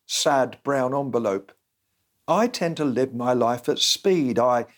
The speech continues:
I eat quickly and I can't think why. Savouring the flavours of food has never been my style. I wish I could say that I was raised in a large, hungry family where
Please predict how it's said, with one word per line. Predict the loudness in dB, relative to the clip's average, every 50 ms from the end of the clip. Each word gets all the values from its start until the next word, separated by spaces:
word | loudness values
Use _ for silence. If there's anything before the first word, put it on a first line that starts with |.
| _ _ _ _ _ -4
I | -4 -2
eat | 0 0 -2 -4 -6 _ -14
quickly | -4 -4 -4 -4 -4 -6 -2 -2 0 0
and | 0 0 -2
I | -2
can't | 0 0 0 0 0 -2 -8
think | -6 -4 -4 -4 -4 -6
why. | -2 0 0 2 0 0 -2 -6 -12 _ _ _ _ _ _ _ _ -4 -2
Savouring | 0 2 2 2 2 2 0 0 0 0
the | -4 -4
flavours | 0 0 2 2 2 0 -2 -4 -4
of | -6 -6
food | -8 -4 -2 -2 -2 0 -2 -2
has | -4 -4 -4 -2
never | 0 0 2 2 0 -2
been | 0 -2 -2 -2 -2
my | 0 0 0
style. | 0 -2 -2 0 0 0 2 2 2 0 0 -2 -6 _ _ _ _ _ -20 -20 -14 -4
I | 0 2
wish | 2 2 2
I | 0
could | 0 0 -2 0
say | 0 0 0 2
that | 2 2
I | 2 2
was | 2 2 -2 -2
raised | -2 0 0 2 0 0 0 -2
in | 0 0
a | 2 2
large, | 4 4 4 4 2 2 0 -2 -4 -4
hungry | -2 -2 -2 -2 -2 -4 -2 -2 -2
family | 0 0 0 2 2 0 0 -2 -4 -2
where | 0 0 2 2 2 0